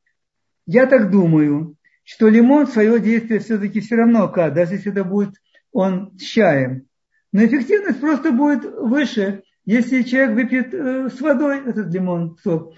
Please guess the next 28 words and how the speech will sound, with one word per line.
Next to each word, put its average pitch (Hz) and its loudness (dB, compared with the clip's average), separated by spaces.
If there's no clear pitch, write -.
Кстати, 202 0
он 180 -2
также 208 -2
окажет 208 0
действие, 208 -4
если 185 -6
он 147 -4
добавит 160 0
салат, 196 2
немножко 170 -6
всё. 240 0
Но 214 2
это 254 2
более 262 0
сложный, 226 2
более 220 2
тяжёлый 226 0
путь 226 -2
для 190 -2
организма, 196 -2
чтобы 220 2
извлекать 202 0
оттуда 226 -2
лимон. 151 2
Вода — 220 0
это 269 -4
напрямую. 247 -2
Да. 160 -6